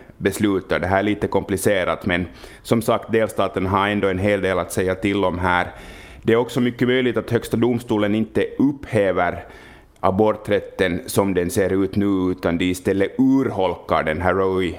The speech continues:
versus Wade-principen och ger alltså delstater mer möjligheter att själva påverka sin lagstiftning. Så att ett mycket möjligt scenario är till exempel att de delstater där konservativa krafter, där republikanerna har makten, att de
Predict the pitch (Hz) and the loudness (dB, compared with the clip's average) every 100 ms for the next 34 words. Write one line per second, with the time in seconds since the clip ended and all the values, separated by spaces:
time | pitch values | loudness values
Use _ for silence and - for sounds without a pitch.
0 | 98 85 90 92 98 98 87 92 82 87 | -6 -2 -2 -2 0 0 0 -4 0 -2
1 | 85 - 92 98 107 98 90 - 95 101 | 0 -2 0 2 2 0 -2 -4 0 0
2 | 92 - 90 - 90 85 - - - - | 0 0 -2 0 -2 -2 -8 -20 -20 -20
3 | - 98 101 110 104 98 101 101 95 90 | -6 0 2 2 0 0 0 2 2 0
4 | 92 - 87 - 113 104 87 - 90 85 | -2 0 -4 2 2 2 -2 0 0 0
5 | 85 - 85 90 87 85 - 80 - 85 | -2 -2 -2 0 0 -2 -4 -8 -4 -6
6 | 82 98 92 - - - - - - - | 0 0 0 -6 -18 -20 -20 -20 -20 -16
7 | - 117 127 123 104 - 104 123 131 110 | -2 -2 0 -2 -2 0 2 2 2 0
8 | - 98 92 87 87 95 92 95 92 98 | -2 -2 0 0 0 0 0 -4 -2 -4
9 | 85 - 90 92 104 101 101 101 - 92 | -4 -4 -2 0 -2 0 0 0 -2 -2
10 | - 92 92 92 87 95 90 - 123 120 | -2 -2 0 0 -2 -6 -10 0 0 0
11 | 107 101 101 104 101 107 104 - 98 98 | -2 0 0 -2 0 0 0 -2 0 0
12 | 98 101 98 101 117 110 98 98 95 95 | 0 -2 -4 0 0 0 0 -2 0 2
13 | 92 - - 101 101 - 95 90 90 - | 0 -2 -2 0 -2 -2 -2 0 0 0
14 | 98 92 | 0 0